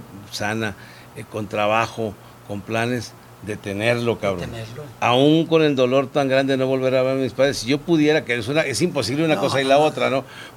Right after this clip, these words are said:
Speaker 1: Pero detener el tiempo ahorita, estamos en una edad, a los sesenta años, Teo, cuando mucha gente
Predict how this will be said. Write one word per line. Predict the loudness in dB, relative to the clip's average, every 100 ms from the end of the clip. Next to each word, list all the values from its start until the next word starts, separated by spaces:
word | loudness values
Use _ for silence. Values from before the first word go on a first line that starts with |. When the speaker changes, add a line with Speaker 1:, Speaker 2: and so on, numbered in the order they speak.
| 0
Speaker 1:
Pero | 2 2
detener | 0 -2 -2 -2
el | -2
tiempo | -4 -2
ahorita, | -4 -2 -4 -6 -10 -20 -18 -14
estamos | 0 2 2 2
en | 0
una | 2
edad, | 2 2 2
a | -4
los | -4
sesenta | -4 -6 -6 -2
años, | 0 0 -2 -2
Teo, | 0 -2 -4 -18 -20 -20 -20 -20 -20 -20 -20 -8
cuando | -2 0 2
mucha | 0 0 -2
gente | 0 -2 -2 -4